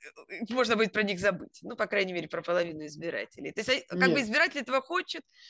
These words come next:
Speaker 1: на самом деле он этого не хочет, как я
Speaker 2: На самом
Speaker 1: подозреваю.
Speaker 2: деле это, этого не хочет, и политики этого не хотят, и никто не, и никто не п-, как бы не пойдёт. И более того, я, я не думаю, что Биби всерьёз это рассматривает, потому что,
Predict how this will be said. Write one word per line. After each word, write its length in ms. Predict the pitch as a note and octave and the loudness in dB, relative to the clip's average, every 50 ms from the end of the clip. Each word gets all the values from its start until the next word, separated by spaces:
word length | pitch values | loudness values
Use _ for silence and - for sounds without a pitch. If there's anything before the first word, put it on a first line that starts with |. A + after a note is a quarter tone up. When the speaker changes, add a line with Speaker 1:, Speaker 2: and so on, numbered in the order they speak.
| - _ | -10 _
Speaker 1:
на 100 | - A#3 | -2 2
самом 220 | - C#4+ C#4+ C#4 | 2 2 4 4
деле 120 | C4+ C4+ C4 | 2 0 0
он 40 | A#3 | 0
этого 120 | A#3 A3+ | 0 0
не 240 | A3+ G3 G#3 G#3 F#3 | 0 2 4 4 4
хочет, 400 | E3+ - - C#3+ A#2 - - C#3 - _ | 4 2 -4 -10 -10 -10 -14 -18 -18 _
как 100 | D#3 - - | -18 -16 -10
я 60 | D3 | -6
Speaker 2:
На 120 | C#3 C3+ C3 | -4 -4 -2
самом 360 | - E3+ D#3+ D3+ C#3+ C#3+ C3+ | 2 2 2 4 4 2 4
Speaker 1:
подозреваю. 20 | |
Speaker 2:
деле 180 | C3+ C#3+ C#3 C#3 | 4 6 6 6
это, 200 | C3+ C3+ - D3 C3+ C3 B2+ | 6 4 2 2 2 2 0
этого 160 | - D#3 C#3 | -2 -2 0
не 120 | C3+ C3+ C3+ | 0 0 0
хочет, 400 | - - G#3+ A3+ G#3 - F#3 - | 4 6 6 6 4 0 0 0
и 40 | D3 | 0
политики 540 | C#3+ - C3 C3 C3+ C3 - C3+ - - C3 | 0 0 0 0 0 -2 -4 -8 -6 -4 -2
этого 260 | A#2+ - - B2 A#2+ | -2 -2 -2 -4 -4
не 140 | B2 B2+ A#2 | -4 -6 -4
хотят, 560 | - C#3+ C3+ - - G3 G3 G3+ G3 - - | -4 -4 -2 2 6 6 8 8 6 4 -2
и 100 | C#3 C3 | -4 -2
никто 400 | B2 B2+ B2 - - - C#3+ C#3 | -2 -4 -6 0 6 8 10 10
не, 220 | C3+ B2+ B2+ B2 B2+ | 10 8 4 2 2
и 60 | B2+ | 0
никто 340 | B2+ B2+ B2+ - - - B2+ | 0 -2 -2 0 0 2 4
не 120 | B2 A#2+ A2+ | 4 2 2
п-, 200 | A#2+ A#2 A2+ A2+ | 0 -2 -2 -2
как 220 | - A#2 G#2+ A2 | -2 -4 -4 -2
бы 320 | A2+ A2+ A2 G#2+ G#2+ G#2+ G#2+ | 0 0 0 2 0 0 0
не 140 | G#2+ A2+ A#2 | 0 -2 2
пойдёт. 540 | A#2 B2 A#2+ A#2+ C3 F3+ G#3 G#3+ G#3 G#3 - - - - _ | 6 6 6 8 10 10 10 10 10 6 2 -4 -14 -4 _
И 60 | B2+ | 0
более 280 | A#2+ C3 D#3+ D#3+ D3 C#3 | 6 8 10 10 10 10
того, 240 | C#3+ C3 A#2+ A#2+ A#2+ | 8 6 6 6 6
я, 220 | A#2+ A#2+ A#2+ A#2 | 6 6 4 4
я 200 | A2+ A#2 B2+ A#2+ | 2 2 2 2
не 120 | A#2+ A#2+ A#2+ | 2 2 0
думаю, 300 | C3 C3 B2+ A#2+ A#2 A2+ | -2 0 0 0 0 0
что 160 | - - A#2 | -2 -4 -6
Биби 240 | G#2+ A2+ A2+ A2+ A2+ | -4 -4 -4 -4 -2
всерьёз 420 | G#2+ - - A#2+ A#2+ B2+ A#2+ - | 0 0 2 4 4 4 4 2
это 160 | B2 A2+ - A#2+ | 2 0 2 2
рассматривает, 600 | A#2+ A#2+ - C#3 D3 D#3 D3+ C3+ B2 A#2 A2+ - | 2 2 4 4 4 6 6 4 4 4 2 0
потому 320 | B2+ A#2 - A2+ A2+ A#2 | 0 0 0 0 -2 -2
что, 260 | A2 - - B2 - | -4 -2 -2 -2 -4